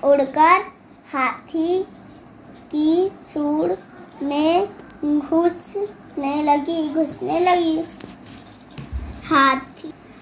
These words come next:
हाथी घबरा गया और उसकी सूंड से कछुआ छूट गया। हाथी तालाब से निकल कर, निक-,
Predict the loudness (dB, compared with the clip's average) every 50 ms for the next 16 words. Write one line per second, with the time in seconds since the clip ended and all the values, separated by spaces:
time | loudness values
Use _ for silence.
0 | -14 -4 0 2 4 4 2 0 -2 -2 0 2 2 4 2 4 4 4 4 4
1 | 4 4 6 6 6 6 6 4 4 4 4 6 6 6 4 4 0 -2 0 0
2 | 2 4 4 4 2 0 -4 -6 -6 -6 -6 -6 -10 -8 -4 -2 -2 0 0 -2
3 | -4 -8 -18 -20 -20 -12 -6 -2 0 2 4 4 6 4 4 2 0 -4 -10 -20
4 | -20 -20 -20 -20 -20 -20 -20 -20 -20 -8 -2 2 2 4 6 6 6 6 6 4
5 | 2 -2 -6 -14 -10 -6 -4 -4 -4 -2 -2 0 2 2 4 4 4 4 2 2
6 | -2 -8 -14 -20 -20 -20 -20 -14 -6 -2 0 2 2 2 2 0 -2 -8 -16 -16
7 | -10 -4 -2 0 2 4 6 6 6 6 4 2 -2 -6 -18 -20 -20 -20 -20 -20
8 | -20 -12 -4 0 2 4 4 2 0 -2 -4 -2 0 2 2 4 4 4 2 0
9 | -2 -6 -10 -4 -2 0 2 4 6 6 6 8 8 6 6 4 2 -2 -14 -20
10 | -20 -16 -8 -4 -2 0 2 2 2 0 -2 -4 -8 -12 -8 -4 -4 -4 -4 -2
11 | 0 2 2 4 4 2 0 -2 -4 -12 -20 -20 -20 -20 -20 -20 -20 -20 -20 -20
12 | -20 -20 -20 -20 -20 -20 -20 -20 -20 -20 -20 -20 -12 -4 0 2 4 6 6 4
13 | 2 0 -4 -10 -20 -20 -20 -20 -20 -20 -20 -20 -20 -20 -20 -16 -6 0 2 2
14 | 2 0 -2 -8 -16 -20 -20 -20 -20 -20 -20 -20 -20 -14 -8 -4 -4 -4